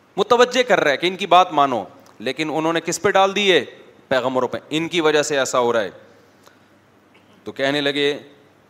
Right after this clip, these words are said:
پیغمبر نے فرمایا، "تمہاری نحوست تمہارے ساتھ ہے، یہ تمہاری بدعمالیوں کی نحوست ہے۔" وَجَاءَ مِنْ أَقْصَى الْمَدِينَةِ رَجُلٌ يَسْعَى۔ قوم کو وہ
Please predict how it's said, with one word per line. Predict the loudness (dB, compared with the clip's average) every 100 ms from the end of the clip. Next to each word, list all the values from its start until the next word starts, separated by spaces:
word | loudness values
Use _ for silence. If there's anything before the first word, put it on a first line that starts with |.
| _ _ _ -6
پیغمبر | -4 -2 -2 -2
نے | -4
فرمایا، | -4 -2 0 -2
"تمہاری | -4 -4 -2 -2 -2
نحوست | -2 0 -2 -4 -4
تمہارے | -2 0 -2 -4
ساتھ | -4 -4 -6
ہے، | -12 -12
یہ | -14 -8
تمہاری | 0 0 0
بدعمالیوں | 0 0 2 2 2 -2
کی | 0
نحوست | -2 -2 -4 -2
ہے۔" | -2 -2 -6 -20 _ _ _ _ _
وَجَاءَ | -4 0 4 4 2
مِنْ | -2 -4 -2
أَقْصَى | -4 -2 -4
الْمَدِينَةِ | -4 -4 -4 -2 -2 -2 -4 -6
رَجُلٌ | -4 -4 -2 -4
يَسْعَى۔ | -4 -6 -8 -10 -12 -16
قوم | -2 0 0 -2
کو | -4
وہ | -4